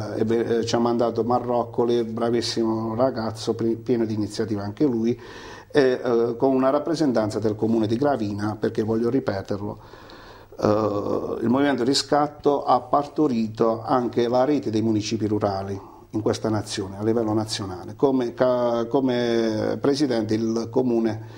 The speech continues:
il, scusatemi, il sindaco di Gravina, e il,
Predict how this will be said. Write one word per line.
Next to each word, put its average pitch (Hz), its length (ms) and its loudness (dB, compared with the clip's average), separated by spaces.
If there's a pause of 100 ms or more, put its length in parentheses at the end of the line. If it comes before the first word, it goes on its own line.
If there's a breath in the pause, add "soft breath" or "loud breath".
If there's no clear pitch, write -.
(120 loud breath)
il, 120 220 2
scusatemi, 120 580 0
il 117 100 2
sindaco 113 440 2
di 110 100 0
Gravina, 104 560 0 (880 loud breath)
e 123 400 2
il, 123 220 2